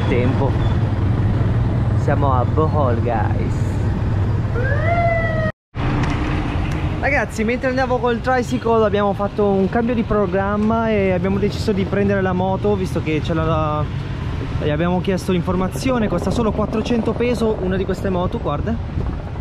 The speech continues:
Io oggi ho preso questa qua, quattrocento peso, sette euro al giorno, un, più o meno sette, otto euro al giorno. Questa moto qui l'abbiamo presa per tre giorni, serve solo il driver's license, quindi la patente.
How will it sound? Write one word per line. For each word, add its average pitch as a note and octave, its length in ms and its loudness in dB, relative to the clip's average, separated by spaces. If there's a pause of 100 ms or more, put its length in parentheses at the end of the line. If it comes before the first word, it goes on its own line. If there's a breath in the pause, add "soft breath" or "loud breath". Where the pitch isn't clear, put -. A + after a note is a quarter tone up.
Io F3 160 4
oggi D#3 360 2
ho D3 40 -2
preso C#3 220 -4
questa D3+ 180 -4
qua, D#3 160 0
quattrocento G3 560 0
peso, G#3+ 880 0 (1700)
sette G#3+ 320 2
euro G#3 160 4
al F#3+ 120 2
giorno, E3 400 0 (140)
un, D#3 100 -4 (500)
più - 80 2
o F3 40 4
meno F#3 400 2
sette, G3+ 280 -2
otto F#3+ 220 -2
euro F3+ 180 2
al F#3 100 0
giorno. F3 580 -2 (720)
Questa D#3 240 0
moto D#3 220 0
qui F#3+ 400 2
l'abbiamo D3+ 240 0
presa D3+ 220 -4
per D#3 140 -2
tre E3 200 -4
giorni, D#3 420 -2 (280)
serve D#3 280 -2
solo D#3 280 0
il D3 80 0
driver's D3 320 -2
license, D#3 560 -2
quindi C#3 180 -2
la C3+ 120 2
patente. F#3+ 760 0